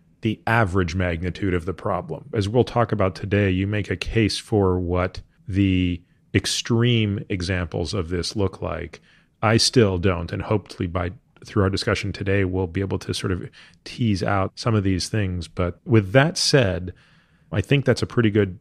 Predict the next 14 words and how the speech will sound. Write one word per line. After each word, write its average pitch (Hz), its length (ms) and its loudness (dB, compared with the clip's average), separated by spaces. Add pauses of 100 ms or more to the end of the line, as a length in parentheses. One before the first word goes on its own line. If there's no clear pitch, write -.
background 101 540 -2
for - 100 -8
most 95 240 -2
people 98 280 -6
to - 100 -10
now 92 180 -2
understand 92 380 -4
what 104 80 -4
we're 92 120 0
about 90 240 -2
to - 80 -10
talk 95 300 -4
about. 98 240 0
So 107 420 2